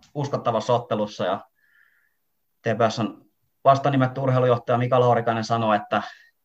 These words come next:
hyökkäjän kanssa otetaan rauhassa ja kartoitetaan vaihtoehtoja ja tehdään sitten semmoinen hyvä rekrytointi, mistä tiedetään, mitä saadaan. No, mitä tässä nyt on tapahtunut, on se, että viime kauden jälkeen T P S teki jatkosopimuksen käytännössä jokaisen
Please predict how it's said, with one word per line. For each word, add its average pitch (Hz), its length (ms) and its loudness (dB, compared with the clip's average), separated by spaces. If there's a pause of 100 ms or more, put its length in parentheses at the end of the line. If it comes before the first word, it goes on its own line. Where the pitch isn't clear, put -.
(160)
hyökkäjän 117 420 0
kanssa 107 260 -4
otetaan 107 300 -4
rauhassa 107 500 0
ja 95 120 -6
kartoitetaan 101 580 -2 (600)
vaihtoehtoja 107 600 -2
ja 95 120 -2
tehdään 104 280 -4
sitten 107 260 -12
semmoinen 104 260 -4
hyvä 117 200 0
rekrytointi, 104 520 -4
mistä 98 200 -10
tiedetään, 95 380 -2
mitä 90 180 -4
saadaan. 92 520 -2 (680)
No, 127 320 2
mitä 120 220 0
tässä 117 180 0
nyt 123 80 -10
on 107 180 -10
tapahtunut, 127 720 0 (1400)
on 113 160 -8
se, 135 160 2
että 120 100 0
viime 131 180 -2
kauden 120 200 2
jälkeen 110 260 -2
T 117 40 -4
P 120 240 0
S - 60 -12
teki 110 180 -8
jatkosopimuksen 117 680 -4
käytännössä 117 360 -4
jokaisen 117 320 -2